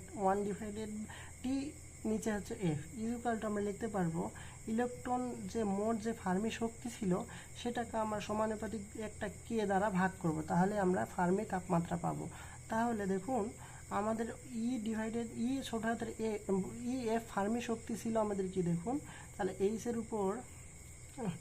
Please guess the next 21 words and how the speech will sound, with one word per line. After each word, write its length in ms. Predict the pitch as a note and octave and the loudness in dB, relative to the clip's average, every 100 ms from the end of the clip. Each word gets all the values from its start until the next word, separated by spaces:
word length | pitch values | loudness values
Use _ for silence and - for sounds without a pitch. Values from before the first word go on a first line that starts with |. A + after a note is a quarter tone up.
| - | -4
এইচ 160 | G3 - | -4 0
কাট 160 | A3 A3 | 0 0
কেন 180 | G#3 F#3 | 0 2
দিচ্ছি, 320 | E3 D#3 - E3 - - - - - | 2 0 -4 -4 -6 -12 -14 -12 -6
এইচ 200 | G#3+ F#3 | -4 0
এর 100 | A#3+ | 0
উপর 160 | A3+ A#3 A3 | 0 0 -2
square 340 | G#3 - A#3 G#3 | -4 0 2 2
divided 440 | G#3 G3+ G#3+ A3 G#3 | 0 0 -2 -2 0
by 120 | A3 | -2
twice 380 | - F#3 F3 F3 E3 | 0 4 4 4 2
m, 120 | F3 A3 - | 0 -2 -4
আর 120 | F3+ F#3 | 0 2
নিচে 260 | G3 G3 | 2 2
ওয়ান 200 | A3+ G#3+ G#3+ | 0 2 2
divided 380 | G#3+ G#3+ G#3 G3+ | 0 -2 -2 -4
by 140 | G#3+ | -4
কেটা 280 | G#3 G#3 G3+ A3 | -4 -2 0 0
আমি 120 | G#3+ | 0
সামনে 300 | F3+ F3 F3+ | 2 4 6
লিখলাম, 360 | E3+ E3+ E3 | 4 4 2